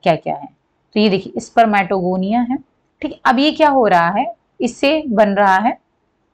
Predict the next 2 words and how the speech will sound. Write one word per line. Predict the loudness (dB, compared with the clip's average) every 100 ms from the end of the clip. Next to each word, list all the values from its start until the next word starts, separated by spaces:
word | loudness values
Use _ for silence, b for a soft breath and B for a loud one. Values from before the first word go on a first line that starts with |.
| _ _ _ _ _ _ _ _ _ _ _ _ _ _
primary | 2 4 4 2 -2 -4 -6
spermatocyte। | -10 2 2 4 0 -2 -4 -6 _ -18 -2 -2 -2